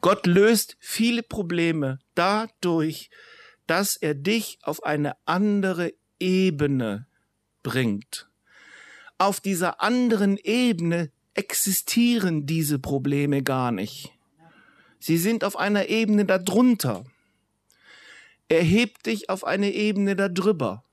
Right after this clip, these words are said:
Und auf dieser höheren Ebene sind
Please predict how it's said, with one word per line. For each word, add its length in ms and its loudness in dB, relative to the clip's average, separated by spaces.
Und 80 0
auf 80 0
dieser 340 0
höheren 480 4
Ebene 420 2
sind 500 0